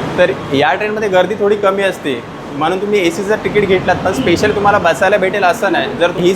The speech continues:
एसी ट्रेन आहे ही पूर्णपणे इंटरकनेक्टेड आहे, म्हणजे आपण, म्हणजे बाकीच्या ट्रेनमध्ये कसं आपल्याला म्हणजे उतरून जावं लागतं, तर ह्या कोचमध्ये तसं नाही. आपण ह्या कोचमधून दुसऱ्या कोचमध्ये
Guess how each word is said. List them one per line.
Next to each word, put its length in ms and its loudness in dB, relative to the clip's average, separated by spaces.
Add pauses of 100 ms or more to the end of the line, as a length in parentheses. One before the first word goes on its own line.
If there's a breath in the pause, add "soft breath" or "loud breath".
एसी 280 4
ट्रेन 220 2
आहे 120 2
ही 60 2
पूर्णपणे 500 0
इंटरकनेक्टेड 640 2
आहे, 100 0
म्हणजे 180 0
आपण, 200 0
म्हणजे 240 -4
बाकीच्या 380 0
ट्रेनमध्ये 360 -4
कसं 300 0
आपल्याला 560 2 (320)
म्हणजे 160 2
उतरून 300 -2
जावं 200 4
लागतं, 240 -2
तर 60 -6
ह्या 160 0
कोचमध्ये 400 -6
तसं 220 -6
नाही. 120 -4
आपण 380 -2
ह्या 260 0
कोचमधून 440 -4
दुसऱ्या 260 0
कोचमध्ये 460 -2